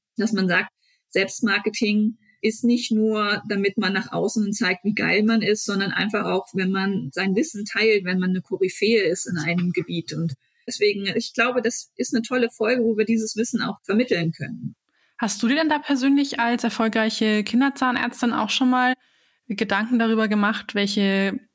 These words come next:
Speaker 2: Kanäle du benutzt, wie du dich nach außen vermarktest?
Speaker 1: Auch ich habe die letzten Jahre viel gelernt, das muss man ganz klar sagen. Und was wir, glaube ich, oft machen, und ich glaube, das ist auch ein frauenspezifisches Ding, weil es auch viel damit hat,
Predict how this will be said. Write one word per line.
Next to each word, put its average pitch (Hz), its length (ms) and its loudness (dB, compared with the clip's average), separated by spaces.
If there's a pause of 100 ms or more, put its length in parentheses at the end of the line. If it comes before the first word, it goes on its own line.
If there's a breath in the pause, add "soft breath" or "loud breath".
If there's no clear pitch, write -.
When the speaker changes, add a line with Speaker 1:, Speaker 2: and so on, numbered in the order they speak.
Speaker 2:
Kanäle 202 360 2
du 240 240 2
benutzt, 262 640 2
wie 214 80 2
du 220 160 0
dich 262 360 -2 (120)
nach 233 140 -4
außen 247 320 0
vermarktest? 254 800 0 (640)
Speaker 1:
Auch 226 280 -2
ich - 240 0
habe 233 440 2
die 214 80 0
letzten 226 300 0
Jahre 202 240 2
viel 208 180 -4
gelernt, 202 340 2
das 185 140 -4
muss 214 160 -2
man 185 160 -2
ganz 185 240 -4
klar 160 260 -4
sagen. 170 520 -4
Und 180 260 0
was 202 240 -2
wir, 196 100 2
glaube 180 240 -2
ich, - 140 -8
oft - 260 -6
machen, 185 300 -4
und 180 80 -2
ich - 100 -8
glaube, 262 180 -4
das 196 100 0
ist - 120 -2
auch - 100 -6
ein 180 100 -2
frauenspezifisches 226 1040 -2
Ding, 247 240 2 (440 soft breath)
weil 190 140 0
es - 180 -2
auch - 160 -6
viel 262 360 0 (120)
damit 214 420 -4
hat, 226 120 0